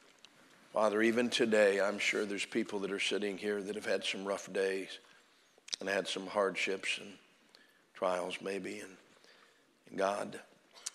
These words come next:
we come before you and, and say, "Lord, thank you for helping us make it through another day. Lord, I just need you." Father, I pray that maybe tonight we would stop for just a few moments and maybe gather around the altar and just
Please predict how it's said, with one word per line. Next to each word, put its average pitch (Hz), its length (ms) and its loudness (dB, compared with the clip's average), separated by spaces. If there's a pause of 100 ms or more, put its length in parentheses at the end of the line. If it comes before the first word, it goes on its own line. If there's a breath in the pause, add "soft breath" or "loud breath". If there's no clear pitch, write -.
we 113 120 -10
come 110 260 -4
before 101 400 -2
you 101 220 -4
and, 98 100 -6
and - 1400 -20
say, 113 160 2
"Lord, 110 280 2
thank 139 200 2
you 127 60 -2
for 110 160 -2
helping 110 300 -2
us - 120 -2
make 113 200 2
it 101 120 -4
through 110 180 0
another 101 280 -4
day. 110 320 2
Lord, 107 340 -4
I 113 100 -4
just 104 320 -4
need 98 220 -6
you." 101 260 -6 (1800 loud breath)
Father, 117 260 2
I 127 80 2
pray 117 240 6
that 101 120 -2
maybe 101 280 -2
tonight 98 400 -2
we 98 100 -2
would 92 160 -2
stop 98 380 0
for 98 100 -8
just 90 240 -8
a 87 60 -8
few 104 200 -6
moments 98 480 -4
and 92 160 -8
maybe 95 240 -4
gather 92 320 0
around 92 200 -4
the 92 80 -6
altar 92 420 -4
and 92 180 -12
just - 360 -8